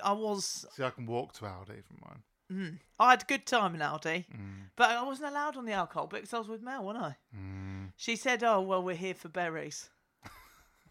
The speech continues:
Speaker 2: <laughs>
Speaker 1: It makes her sound awful, doesn't it? No, she, you know, I'm
Speaker 2: Yeah.
Speaker 1: allowed to buy, you know, the odd gin bottle.
Speaker 2: Mm.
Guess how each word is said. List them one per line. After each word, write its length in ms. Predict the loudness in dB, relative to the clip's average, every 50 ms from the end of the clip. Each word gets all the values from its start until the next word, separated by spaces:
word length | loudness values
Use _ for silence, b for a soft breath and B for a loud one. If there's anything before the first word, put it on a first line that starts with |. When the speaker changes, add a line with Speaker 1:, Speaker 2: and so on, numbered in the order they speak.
| _ -8
Speaker 2:
<laughs> 0 | -8 -8 -8 -14 -12 B -14 B B -12 B B B B B B
Speaker 1:
It 80 | 4 6
makes 220 | 6 6 6 4
her 80 | 0 2
sound 320 | 6 8 8 8 8 6
awful, 320 | 6 4 4 4 2 -2
doesn't 160 | 0 0 -2 -2
it? 140 | 0 2
No, 140 | 4 2 2
she, 200 | 2 -2 -6 -6
you 60 | -4
know, 200 | -4 -4 -4 -6 -10 -10 -2 0
I'm 120 | 2 4
Speaker 2:
Yeah. 60 | 6
Speaker 1:
allowed 240 | 8 8 8 8 4
to 60 | -2
buy, 280 | -4 -2 -2 -2 -2 -6 -8
you 140 | -14 -14
know, 80 | -16 -16 _ _ -20 _ _ _ _ _ _ _ _ B B B B B _ -4
the 140 | -2 0 0
odd 180 | 0 -2 -6 -8 -4
gin 280 | -2 -2 -2 -2 -4 -6
bottle. 420 | -8 -8 -6 -4 -4 -4 -6 -6 -10 -10
Speaker 2:
Mm. 440 | -8 -6 -6 -6 -8 -8 -10 -12